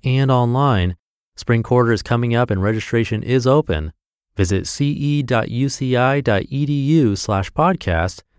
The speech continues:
and enter promo code podcast for fifteen percent off one course. That's C E dot U C I dot E D U slash podcast. Enter promo code podcast to get fifteen percent off one course.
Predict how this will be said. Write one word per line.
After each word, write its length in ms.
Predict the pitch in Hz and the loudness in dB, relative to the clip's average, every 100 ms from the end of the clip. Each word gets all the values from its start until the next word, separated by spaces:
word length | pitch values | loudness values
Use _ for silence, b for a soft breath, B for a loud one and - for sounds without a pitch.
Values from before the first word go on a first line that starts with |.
| _ | _
and 160 | 92 90 | -6 -4
enter 240 | 95 107 | -2 -2
promo 340 | 87 104 104 98 | 0 0 0 -2
code 320 | 110 104 95 | 0 0 -2
podcast 680 | - 123 135 - 131 131 - | -2 0 0 0 2 0 -2
for 240 | - 92 | -2 -2
fifteen 420 | 85 156 156 165 | -2 -4 -2 -2
percent 420 | 143 139 - 127 113 | -2 -2 0 -2 0
off 280 | 107 95 - | 0 0 0
one 240 | 90 87 | -2 -2
course. 480 | - 92 87 85 - b b | -2 -2 -2 -6 -14 b b
That's 220 | 90 85 | -4 -2
C 220 | - - 131 | -4 -4 -4
E 360 | 127 127 131 | -2 0 0
dot 280 | 120 110 104 | 2 0 0
U 160 | 101 117 | -2 -2
C 260 | - 110 | -2 0
I 160 | 110 120 | 0 0
dot 240 | 117 92 | 0 0
E 160 | - 123 | 0 -2
D 80 | 127 | 0
U 480 | 120 120 143 92 82 | 0 2 4 2 0
slash 380 | - 90 82 | -2 -2 -2
podcast. 680 | - 110 120 110 87 76 - - _ _ | -2 0 0 0 -2 -2 -4 -12 _ _
Enter 260 | - 87 85 | -8 -4 -2
promo 280 | - 101 101 | -2 -2 0
code 240 | 98 90 | -2 -2
podcast 600 | - 117 127 147 151 - _ _ | 0 0 0 0 0 -2 _ _
to 80 | 95 | -4
get 160 | 85 | -4
fifteen 400 | - 135 - 139 | -2 -2 -2 -4
percent 400 | 131 123 - 117 113 | -2 -2 0 -2 0
off 320 | 101 87 - | 0 0 -2
one 240 | 85 85 | -4 -4
course. 460 | 85 95 85 78 | -4 -2 -2 -4